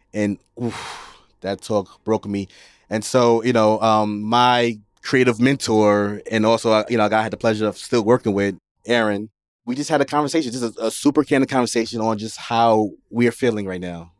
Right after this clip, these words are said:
And we talked, he's like, "Dude,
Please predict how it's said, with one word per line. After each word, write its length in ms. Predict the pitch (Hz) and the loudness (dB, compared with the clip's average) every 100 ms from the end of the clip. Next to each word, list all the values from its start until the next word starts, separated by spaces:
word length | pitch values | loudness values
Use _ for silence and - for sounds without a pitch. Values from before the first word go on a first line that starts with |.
| _ _ _ _ _ _ _ _ | _ _ _ _ _ _ _ _
And 300 | 110 110 107 - | -2 -2 -2 -8
we 120 | 113 110 | -10 -10
talked, 480 | - 131 131 131 - _ - | -2 2 2 2 -4 _ -14
he's 260 | 107 127 | -4 0
like, 220 | 113 107 98 | 4 2 4
"Dude, 320 | 117 104 | 4 2